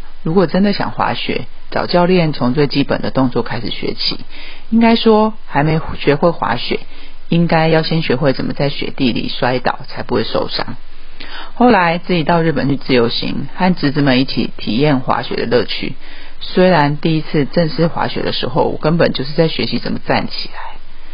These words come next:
因为阿祖玛的我大腿没力，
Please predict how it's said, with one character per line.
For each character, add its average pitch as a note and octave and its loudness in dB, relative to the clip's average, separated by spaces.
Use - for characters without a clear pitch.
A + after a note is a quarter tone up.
因 G3+ 6
为 F#3+ 4
阿 D#3 0
祖 F3+ 0
玛 C#3+ 4
的 A2+ 0
我 - -2
大 A#2 2
腿 A2+ 0
没 A2+ 2
力， D3 0